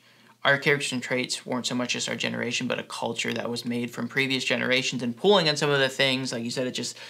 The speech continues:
it's a result of that. Um, and some of it's in for the better and some of it's for the worse. I think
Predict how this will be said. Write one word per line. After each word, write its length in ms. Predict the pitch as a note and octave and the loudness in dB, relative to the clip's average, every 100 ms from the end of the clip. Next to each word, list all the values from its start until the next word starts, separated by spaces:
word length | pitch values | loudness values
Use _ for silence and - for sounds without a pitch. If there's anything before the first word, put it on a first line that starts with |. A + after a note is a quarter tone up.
| - | -4
it's 200 | C3 B2+ | 0 2
a 80 | B2 | 2
result 640 | B2 A#2+ B2 B2+ F#2 - | 0 2 6 6 6 0
of 320 | C3 C3+ B2 | 2 2 2
that. 400 | A#2+ A#2+ - - - - - - | -4 -2 -2 -6 -12 -16 -6 0
Um, 520 | C#3 A#2+ G#2 - C#3+ _ - _ _ _ C3+ | 2 2 0 -2 -6 _ -20 _ _ _ -2
and 120 | C3+ | 2
some 200 | D#3+ E3+ | 4 2
of 80 | C#3+ | 0
it's 100 | D3+ | -2
in 80 | |
for 120 | C3 C3 | -2 0
the 60 | |
better 160 | G#2 B2+ | 2 2
and 120 | A#2+ | 2
some 100 | C3 | -4
of 60 | A#2+ | -6
it's 80 | |
for 120 | - A#2+ | -6 -4
the 120 | G#2 | -4
worse. 400 | G#2+ C3 C3+ - | 2 4 4 4
I 160 | B2+ C3 | 2 2
think 400 | - C3 B2 | 2 0 0